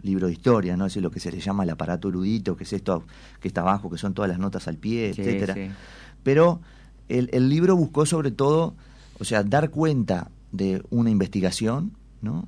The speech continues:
Speaker 1: Es decir, dar cuenta de el avance de las investigaciones en relación a diferentes temas que el libro atraviesa, pero toda investigación en historia es un ejercicio de imaginación,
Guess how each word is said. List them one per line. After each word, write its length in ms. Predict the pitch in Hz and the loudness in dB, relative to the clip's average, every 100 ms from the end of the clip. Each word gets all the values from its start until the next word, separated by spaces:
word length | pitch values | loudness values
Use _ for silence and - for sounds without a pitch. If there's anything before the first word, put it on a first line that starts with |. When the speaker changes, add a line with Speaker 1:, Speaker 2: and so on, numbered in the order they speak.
| - | -10
Speaker 1:
Es 100 | - | -8
decir, 160 | 92 | -4
dar 220 | 90 120 117 | -2 -2 0
cuenta 640 | 127 139 127 104 98 - - | 0 0 -2 -2 -4 -6 -8
de 460 | 95 104 110 101 - - - - - - | -2 0 2 0 -2 -12 -20 -20 -20 -6
el 160 | 98 95 | 0 2
avance 400 | 101 131 131 120 | 4 4 2 0
de 40 | |
las 180 | 98 - | -2 -2
investigaciones 920 | 98 87 98 92 - 123 123 113 - 98 | -2 -2 -2 -2 -2 -2 0 -2 -4 -8
en 100 | 90 | -4
relación 420 | 95 92 123 123 | -2 -2 -2 -2
a 60 | |
diferentes 520 | 104 98 104 123 123 107 | -2 -2 -2 0 -2 -2
temas 300 | 127 131 - | -2 -2 -4
que 80 | |
el 80 | 107 | -2
libro 240 | 113 120 117 | 2 2 2
atraviesa, 640 | 110 113 123 139 - 202 - - - - - - - - - - - | 0 0 0 -2 -4 -10 -16 -20 -20 -20 -20 -20 -20 -20 -20 -16 2
pero 200 | 131 127 | 4 6
toda 200 | 175 185 | 6 6
investigación 600 | 175 151 147 131 - 147 | 6 4 4 2 2 0
en 100 | 147 | 0
historia 600 | 123 151 147 160 170 - - | 0 2 2 2 0 -4 -2
es 220 | 143 147 | -2 0
un 80 | 147 | -2
ejercicio 480 | 123 104 123 - 113 | -2 -2 -2 0 2
de 40 | |
imaginación, 580 | 98 92 87 85 - | 2 0 -2 -4 -6